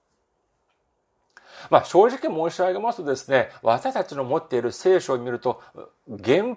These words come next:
本というのはまだ発見されていません。えー、全てが写本であります。写しであります。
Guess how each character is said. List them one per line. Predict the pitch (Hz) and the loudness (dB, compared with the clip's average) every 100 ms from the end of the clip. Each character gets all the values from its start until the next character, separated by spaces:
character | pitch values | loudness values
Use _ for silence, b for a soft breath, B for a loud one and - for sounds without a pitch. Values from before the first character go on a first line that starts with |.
| - | 4
本 | 208 190 180 | 4 4 -8
と | 175 | -4
い | 226 | -2
う | |
の | 247 | 2
は | 143 165 - - | 2 2 -2 -4
ま | 151 | -2
だ | 127 | -2
発 | - 98 - | -6 -12 -8
見 | 170 | -8
さ | 170 170 | -4 -6
れ | 156 | -6
て | 151 | -8
い | 143 | -4
ま | 147 | -6
せ | - | -4
ん。 | 135 - B B - | -6 -8 B B -4
え | |
ー、 | 127 - | -4 0
全 | 254 269 | 2 2
て | 123 | 2
が | 156 180 _ | 0 -2 _
写 | - - 117 | -8 2 2
本 | - 214 220 | 2 -8 -4
で | 196 | -2
あ | |
り | 165 | -2
ま | 165 | -6
す。 | - | -8
写 | 123 123 247 | -10 -8 -8
し | 240 220 | -6 -2
で | |
あ | - | -2
り | 117 | -2
ま | 113 | -16
す。 | - | -16